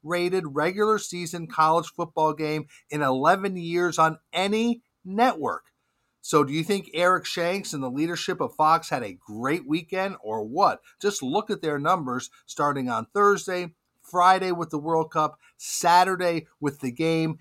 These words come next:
and I'm sure the numbers on N F L Sunday will be strong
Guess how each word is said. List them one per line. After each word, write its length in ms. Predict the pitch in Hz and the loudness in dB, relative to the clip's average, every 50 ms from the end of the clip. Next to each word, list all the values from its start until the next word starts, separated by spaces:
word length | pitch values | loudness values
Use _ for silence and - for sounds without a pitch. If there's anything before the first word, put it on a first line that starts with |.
| _ _ | _ _
and 100 | - 127 | -4 -2
I'm 100 | 123 240 | -2 -2
sure 280 | - - - 165 185 190 | -2 -4 -4 -2 -2 -2
the 100 | 175 165 | -2 -4
numbers 380 | 151 151 156 160 156 156 143 135 | -2 -2 -2 0 0 0 0 2
on 160 | 127 127 - | 0 0 0
N 120 | - 147 147 | -4 -4 -4
F 140 | 147 143 | -4 0
L 140 | 156 147 143 | 0 0 0
Sunday 360 | 139 - - 147 143 143 139 | 0 0 -2 -2 -2 -2 -4
will 160 | 135 127 131 131 | -2 -2 -2 -2
be 120 | 135 127 | -4 -4
strong 580 | - - - - - 131 127 131 127 131 131 | -4 -6 -12 -8 -6 -4 -2 0 0 -2 -4